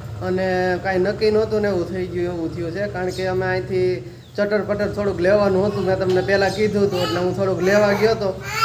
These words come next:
પણ પપ્પાએ નક્કી કર્યું કે આ ફોન પપ્પાનો અને એની વાતે સાચી છે, આ જૂનો ફોન છે ને હાવ બગડી ગયો હતો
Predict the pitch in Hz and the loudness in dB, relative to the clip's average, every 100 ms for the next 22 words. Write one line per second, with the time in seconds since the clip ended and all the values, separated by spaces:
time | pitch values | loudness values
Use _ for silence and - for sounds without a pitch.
0 | 453 - - 180 180 180 180 190 214 220 | 2 2 0 -2 0 0 0 2 2 6
1 | 214 202 214 214 202 220 220 202 202 185 | 6 6 4 0 2 4 4 4 4 2
2 | 180 185 185 - - 208 202 202 208 208 | 2 4 2 2 0 0 2 -2 -2 0
3 | 202 202 202 202 196 214 220 208 185 185 | 2 2 4 4 4 4 4 2 2 2
4 | 180 - 208 180 185 202 202 202 214 202 | 0 2 2 4 6 6 4 2 0 0
5 | 226 214 185 185 180 196 185 165 165 170 | 0 0 2 2 0 2 2 4 0 0
6 | 202 | -2